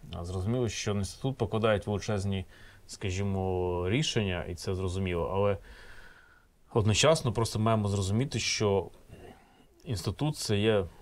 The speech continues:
установа, м,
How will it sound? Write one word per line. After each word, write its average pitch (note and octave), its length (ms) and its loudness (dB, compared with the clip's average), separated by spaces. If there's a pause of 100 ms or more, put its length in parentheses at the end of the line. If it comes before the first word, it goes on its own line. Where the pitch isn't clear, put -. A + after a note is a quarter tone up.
(340)
установа, G2+ 720 2 (640)
м, F2 440 -10